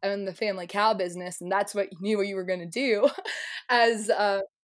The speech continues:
women, we are so privileged to have all these choices, but with that comes deep responsibility to seek out Jesus.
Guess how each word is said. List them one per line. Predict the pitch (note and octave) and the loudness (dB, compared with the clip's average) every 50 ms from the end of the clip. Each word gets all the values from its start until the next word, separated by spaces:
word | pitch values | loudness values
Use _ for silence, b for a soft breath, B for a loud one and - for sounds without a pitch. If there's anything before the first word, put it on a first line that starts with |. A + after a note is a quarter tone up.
| _ _ _ | _ _ _
women, | G#3 G#3 A3+ C#4+ E4 E4+ C#4+ A#3+ F#3+ | -4 0 0 2 4 4 4 2 2
we | A3+ A#3+ | 2 2
are | B3 B3 | 2 2
so | A3 - - - - A#3 G#3+ G#3 G#3 G3+ G3 F#3+ F3+ F3 E3+ E3+ - _ _ _ _ _ _ - - - | 2 -2 -8 -4 0 2 4 6 8 8 8 8 6 4 2 0 -4 _ _ _ _ _ _ -20 -8 -6
privileged | F#3 F#3 F#3 F#3+ F3 - - | -4 -2 -2 -2 -2 -2 -6
to | - F#3+ | -10 -10
have | F3+ F3+ | -8 -6
all | F3 E3 | -6 -6
these | E3+ E3+ | -6 -6
choices, | - F3+ F3 - G#3 F#3 F3+ - | -6 -8 -6 -6 -8 -10 -10 -8
but | F#3+ E3+ - | -8 -8 -4
with | E3 E3+ D#3+ D#3+ - | -6 -6 -8 -6 -8
that | F3 D#3+ D3 - - | -8 -8 -8 -10 -12
comes | - - F3 E3 D#3+ | -14 -12 -12 -12 -12
deep | E3+ F3 - - F3+ E3+ - | -14 -16 -14 -14 -12 -10 -10
responsibility | F3 - - D#3 E3 F3 - E3 E3+ F3 G3 A3 B3+ C#4+ C#4 C4 B B B B B B B B | -12 -10 -12 -14 -18 -18 -14 -8 -4 -2 -2 -2 -2 -6 -6 -8 B B B B B B B B
to | - G#3+ G3 | -4 -2 -2
seek | G3+ - - G3+ - | -2 -4 -6 -4 -4
out | F#3 E3+ - - | -4 -6 -6 -10
Jesus. | - F#3 E3+ E3 D#3+ F#3 - - | -12 -12 -10 -8 -10 -10 -12 -14